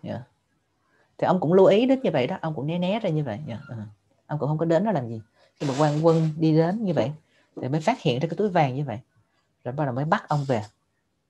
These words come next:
Thì, à, khi mà phát hiện được rồi bắt đầu vu khống cho ông rồi, bắt đầu bắt ông về rồi, ông biết rồi, mình như vậy là mình, mình đã,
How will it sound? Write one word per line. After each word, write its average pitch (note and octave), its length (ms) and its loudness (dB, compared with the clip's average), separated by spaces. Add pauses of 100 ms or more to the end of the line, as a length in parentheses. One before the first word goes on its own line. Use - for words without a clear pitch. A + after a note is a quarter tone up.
(1700)
Thì, C3+ 300 -2
à, C3+ 300 4 (2500)
khi F#3+ 220 4
mà E3+ 200 8
phát A3 240 4
hiện D3+ 320 4
được D3 240 6
rồi D3+ 160 -2
bắt F3 120 0
đầu D3 120 4
vu F3 200 6
khống F#3+ 240 0
cho G#3 100 2
ông D#3+ 140 2
rồi, D3+ 200 2 (160)
bắt D#3+ 100 -4
đầu D3+ 120 0
bắt E3+ 140 -2
ông E3 160 -2
về D3 180 4
rồi, C3+ 100 -2
ông D#3 200 2
biết F#3+ 140 2
rồi, B2 320 2 (140)
mình C3+ 200 0
như D3 100 2
vậy B2+ 160 0
là D3 140 0
mình, A#2+ 300 -4 (760)
mình C3+ 140 -2
đã, B2+ 300 2